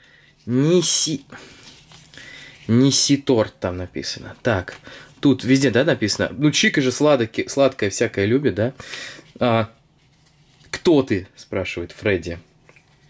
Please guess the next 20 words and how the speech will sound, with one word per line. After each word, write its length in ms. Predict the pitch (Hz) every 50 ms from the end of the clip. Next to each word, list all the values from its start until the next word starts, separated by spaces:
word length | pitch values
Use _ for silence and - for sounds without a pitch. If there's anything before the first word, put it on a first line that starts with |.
| _ _ _ - - _ _ _ _ _ _ _ _ _ _ _ _ - - - - -
«Кто 280 | - - - 143 135 120
ты? 220 | 113 101 87 90 - - - - - - -
Что 180 | - - 135
ты 100 | - 120
сделал 200 | 113 113 127 120
для 140 | 113 120 117
хип-хопа 420 | - - - - - 151 - 104
в 40 | 101
свои 220 | - - 107 107 107
годы?» 380 | 117 123 117 101 90 82 76 - - - - - - - -
Здесь 280 | 127 127 147 143 127 -
тоже 220 | - 135 110 107
«Неси 360 | 107 123 135 127 - - 123
торт», 380 | 110 - - 139 175 214 202 -
они 100 | 131 123
повторяются. 680 | 117 127 - - 135 131 131 117 110 107 98 - -
А 40 | 104
кто 180 | - - 147 131
еще? 420 | 113 98 - - - 85 80 78 - _ _ - - _ _ _ _ _ _ _ _ _ _ _ - - _ _ _ _ _ - - - - _ _ _ _ _ _ _ - - - -
«Не 580 | 120 120 123 127 135 147 165 180 190 - -